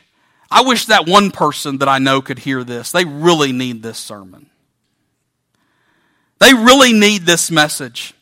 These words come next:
And there might be possibly, I guess, good intentions in my heart sometimes for that. I don't know. Maybe I genuinely do desire for people around me to grow closer to Christ, and that's what's coming to the surface when I catch myself thinking stuff like that. But it may very well also be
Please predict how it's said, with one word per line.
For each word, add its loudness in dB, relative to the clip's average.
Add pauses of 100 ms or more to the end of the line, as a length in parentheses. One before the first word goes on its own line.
(360)
And 4
there 8
might 6
be -2
possibly, 0
I 0
guess, -2 (160)
good 2
intentions -4
in -4
my 2
heart 4
sometimes -2
for -10
that. 4
I 0
don't 0
know. 2 (220)
Maybe 2
I 6
genuinely 2
do 0
desire 4
for -2
people -4
around 4
me -2
to -4
grow 2
closer 0
to -6
Christ, 2
and -4
that's -2
what's -2 (280)
coming 4
to -2
the -2
surface 2
when 0
I 2 (220)
catch 0
myself 2
thinking 0
stuff 0
like 0
that. 0 (280)
But 6
it 6
may 8
very 6
well 4
also 4
be -2